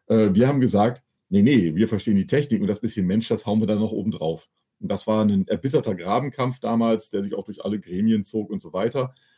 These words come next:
Und dann kam eben die U P A um die Ecke und sagte, so, jetzt sind wir mal alle zusammen und jetzt versuchen wir das mal zusammen hinzukriegen. Und das war pragmatischer als vorher,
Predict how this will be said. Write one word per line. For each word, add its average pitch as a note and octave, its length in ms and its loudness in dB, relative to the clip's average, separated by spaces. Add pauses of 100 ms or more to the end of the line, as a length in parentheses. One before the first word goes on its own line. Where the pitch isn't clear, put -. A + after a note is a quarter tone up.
(220)
Und G3 60 -6
dann - 100 0
kam A2 180 -2
eben G2+ 140 0
die G2 80 -4
U A#2 80 -4
P G#2 160 -2
A F#2 160 2
um A#2 160 2
die G#2+ 80 0
Ecke A2+ 240 -2
und G2+ 80 0
sagte, F#2+ 300 -4
so, C3+ 440 2 (220)
jetzt - 320 -2
sind G#2 100 -8
wir A#2 100 2
mal F#2 120 0
alle G#2 160 2
zusammen A2+ 540 -2
und G2 120 0
jetzt - 300 -6
versuchen B2 240 -6
wir A2 60 2
das F#2+ 160 -2
mal G2 180 0
zusammen F#2 320 0
hinzukriegen. E2+ 560 -4
Und D#2 80 -8
das F2+ 140 -6
war G#2+ 100 -2
pragmatischer G2+ 640 -4
als - 160 -4
vorher, A2 460 4